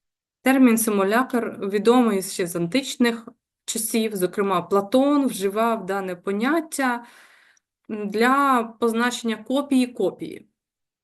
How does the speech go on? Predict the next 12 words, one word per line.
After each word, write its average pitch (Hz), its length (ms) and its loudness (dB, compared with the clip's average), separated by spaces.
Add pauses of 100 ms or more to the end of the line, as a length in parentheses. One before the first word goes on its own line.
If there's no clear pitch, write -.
(920)
А 185 320 -4
Лукрецій 262 640 -2
для 226 160 0
перекладу 214 680 -2
епікурівського 233 1500 -2
поняття 220 500 -2
з 196 100 -6
грецької 202 640 -4
в 190 120 -8
перекладі, 196 520 -6
що 185 160 -8
означає 180 640 -8